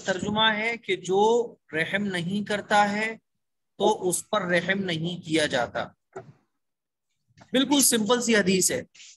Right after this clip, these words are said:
कि अगर हम ये चाहते हैं कि अल्लाह ताला की रहमत हमारे ऊपर नाजिल हो, अगर हम ये चाहते हैं कि अल्लाह ताला हम पर रहम फरमाए,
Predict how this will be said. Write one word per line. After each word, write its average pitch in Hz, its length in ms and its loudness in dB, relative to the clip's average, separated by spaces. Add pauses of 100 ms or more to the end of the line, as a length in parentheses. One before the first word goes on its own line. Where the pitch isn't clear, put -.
(440)
कि 185 80 0 (100)
अगर 214 220 4
हम 240 180 4
ये 240 140 4
चाहते 190 380 4
हैं 220 320 -4
कि 233 80 -2
अल्लाह 190 220 4
ताला 185 320 4
की 196 180 0
रहमत 180 460 0
हमारे 175 300 -2
ऊपर 170 300 -2
नाजिल 151 400 -8
हो, 170 300 -6 (1160)
अगर 202 240 2
हम 226 180 2
ये 233 100 2
चाहते 208 380 0
हैं 220 240 -4
कि 208 100 -2
अल्लाह 180 200 2
ताला 185 300 4
हम 180 200 -4
पर 180 220 -4
रहम 156 280 -6
फरमाए, 196 480 -2